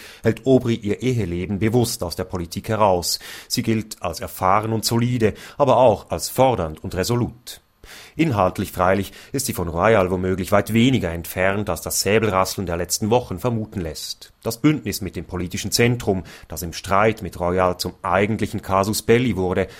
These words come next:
hat Aubry in Lille als Stadtpräsidentin selbst bereits vorgemacht. Und einer ihrer größten Erfolge in der Metropole des Nordens war die Wahl Lilles zur europäischen Kulturhauptstadt. Das hat den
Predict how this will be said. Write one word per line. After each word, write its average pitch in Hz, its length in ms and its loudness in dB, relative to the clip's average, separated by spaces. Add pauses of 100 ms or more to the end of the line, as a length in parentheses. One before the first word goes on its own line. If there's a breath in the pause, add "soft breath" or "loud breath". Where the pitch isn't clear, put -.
(140 loud breath)
hat - 160 0
Aubry 110 320 0
in 87 100 -6
Lille 120 320 2
als 113 120 2
Stadtpräsidentin 92 800 -2
selbst 117 380 0
bereits 85 320 -6
vorgemacht. 85 840 -4 (100)
Und 104 440 -8
einer 98 320 2
ihrer 90 200 -2
größten 127 380 0
Erfolge 98 500 0
in 87 80 -4
der 85 100 -4
Metropole 90 560 -6
des 92 200 -4
Nordens 95 460 2 (260 loud breath)
war 127 160 2
die 90 180 -4
Wahl 92 320 4
Lilles 107 380 0
zur 92 120 -4
europäischen 92 580 -4
Kulturhauptstadt. 92 1200 -4
Das - 340 0
hat 85 220 -12
den 85 100 -10